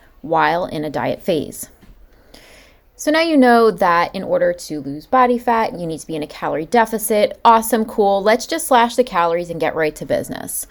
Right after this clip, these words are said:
But there's a catch. If you dive too deep into this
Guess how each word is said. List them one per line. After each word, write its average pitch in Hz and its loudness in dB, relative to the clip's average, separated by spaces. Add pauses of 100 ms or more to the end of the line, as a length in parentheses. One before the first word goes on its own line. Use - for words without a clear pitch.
(640)
But 190 4
there's 180 -2
a - -12
catch. - -8 (360)
If 170 -18
you 196 -8
dive 185 2
too 240 -2
deep 240 0
into 190 -6
this 180 0